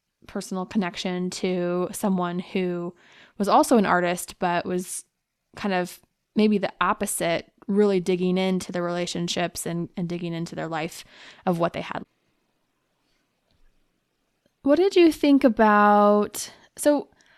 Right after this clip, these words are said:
I was actually talking with Mom about this, um, our mom, <laughs> on, about this,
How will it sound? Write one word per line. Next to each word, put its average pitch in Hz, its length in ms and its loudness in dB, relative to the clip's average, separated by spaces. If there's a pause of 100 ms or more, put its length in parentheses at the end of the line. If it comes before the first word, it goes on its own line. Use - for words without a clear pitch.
(140)
I 269 100 4
was 294 100 6
actually 320 220 4
talking 254 280 2
with 208 160 2 (160)
Mom 185 220 2
about 180 260 0
this, - 520 -2
um, 185 440 -2 (300)
our 190 140 2
mom, 175 300 -2 (680)
<laughs> - 680 -6
on, 196 420 2 (120)
about 190 340 4
this, 190 340 2